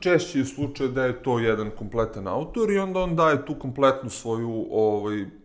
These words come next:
sliku sveta, znači, i to je možda, e, još izraženije nego kod... Tra-, jer, na primjer, superheroji imali ste kao, ne znam, tog čuvenog Jacka Kirbya, on je postavio te neke osnove i kako fizika i uopšte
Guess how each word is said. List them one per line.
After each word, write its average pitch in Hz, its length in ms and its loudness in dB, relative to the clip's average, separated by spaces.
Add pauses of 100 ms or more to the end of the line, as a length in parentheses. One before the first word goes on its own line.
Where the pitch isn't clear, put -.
(120)
sliku - 380 -2
sveta, 104 480 0
znači, 123 520 -2 (420)
i 135 220 0
to 139 100 4
je 135 60 4
možda, 131 560 2
e, 120 500 -2
još 135 260 0
izraženije 123 720 0
nego 113 260 -4
kod... 117 220 -8 (100)
Tra-, - 200 2
jer, 110 200 0
na 113 60 -2
primjer, 139 280 -2
superheroji 143 720 -2
imali 143 240 -2
ste - 180 -10
kao, 127 200 0
ne 120 140 0
znam, 107 260 -6 (580)
tog 120 200 0
čuvenog 127 400 -2
Jacka 120 340 0
Kirbya, 113 540 0
on 147 280 4
je 117 100 0
postavio 113 640 0
te 110 180 -4
neke 107 300 -4
osnove 110 540 0
i 107 260 -6 (100)
kako 110 380 -4 (380)
fizika 120 540 4
i 104 520 -4
uopšte 104 500 -2